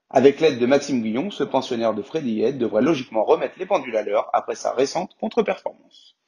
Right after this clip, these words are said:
En cas de non partant, le numéro six, Barakatl, monté pour la circonstance par Anthony Crastus, introduira alors notre pronostic en huit chevaux. Abonnez-vous pour un euro sans engagement afin de découvrir notre abonnement V I P. Par exemple, hier, vendredi,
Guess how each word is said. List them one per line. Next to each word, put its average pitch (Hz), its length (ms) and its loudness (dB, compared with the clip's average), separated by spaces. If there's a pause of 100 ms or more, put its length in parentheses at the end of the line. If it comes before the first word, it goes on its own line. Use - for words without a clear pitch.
(320)
En - 100 -10
cas 127 140 4
de 175 60 4
non 123 100 6
partant, - 640 2
le 117 120 -2
numéro 110 360 2
six, - 480 -10
Barakatl, 120 760 2 (480)
monté 151 300 2
pour 139 100 4
la 123 100 6
circonstance 120 560 -6
par 101 160 -4
Anthony 180 300 0
Crastus, - 560 -8 (420)
introduira 123 520 0
alors 127 240 4
notre 110 200 -8
pronostic - 600 -14 (100)
en 208 80 -4
huit 226 140 -2
chevaux. - 280 -8 (680)
Abonnez-vous 175 440 2
pour 160 200 0
un 147 40 4
euro 151 200 0
sans 143 220 -6
engagement 127 420 -2
afin 123 180 -6
de 113 100 -4
découvrir 110 420 -4
notre 110 180 -6
abonnement 107 380 -2
V 104 140 -8
I 104 160 -4
P. - 120 -20 (320)
Par 110 140 2
exemple, 123 360 0
hier, 127 320 4
vendredi, 113 500 0